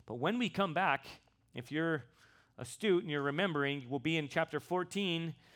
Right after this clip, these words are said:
and you'll see that Jesus says this, "Let not your hearts be troubled. Believe in God." Wait a minute.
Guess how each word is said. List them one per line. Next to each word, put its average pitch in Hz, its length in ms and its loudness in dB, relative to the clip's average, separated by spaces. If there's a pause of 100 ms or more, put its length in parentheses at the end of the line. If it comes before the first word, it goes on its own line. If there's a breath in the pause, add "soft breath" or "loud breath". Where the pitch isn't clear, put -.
(200 loud breath)
and 135 120 -2
you'll 139 120 -2
see 185 300 0
that 139 300 2
Jesus 160 360 0
says 147 280 2
this, 160 320 -2 (260 loud breath)
"Let 170 300 4
not 196 240 0
your 165 160 0
hearts 175 380 0
be 156 180 -4
troubled. 131 580 0 (680 soft breath)
Believe 147 360 -2
in 151 140 -6
God." 123 380 2
Wait 156 140 -4
a 117 40 -2
minute. 110 300 -6